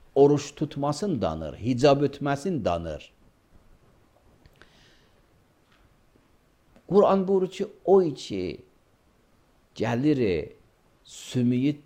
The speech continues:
əlində çürümüş sümüyü sıxır,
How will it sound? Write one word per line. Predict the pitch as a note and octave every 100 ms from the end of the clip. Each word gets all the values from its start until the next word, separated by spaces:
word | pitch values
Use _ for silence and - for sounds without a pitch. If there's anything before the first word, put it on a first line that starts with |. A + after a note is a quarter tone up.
| _ _ -
əlində | A2 A2 G#2 B2 B2+ - _ _ _
çürümüş | - - G#2+ A2 B2+
sümüyü | - G2+ F2+ E2 E2 D#2+ _ _ _ _ _
sıxır, | - - - - D3+ B2+ F2+